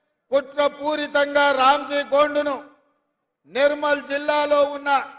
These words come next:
వెయ్యి ఊర్ల మర్రి సాక్షిగా వెయ్యి మందిని ఆనాడు ఉరిదీసిన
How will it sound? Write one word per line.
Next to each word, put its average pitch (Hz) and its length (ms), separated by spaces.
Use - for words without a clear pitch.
వెయ్యి 285 320
ఊర్ల 277 400
మర్రి 269 400
సాక్షిగా 285 1000
వెయ్యి 247 360
మందిని 254 460
ఆనాడు 233 440
ఉరిదీసిన 240 840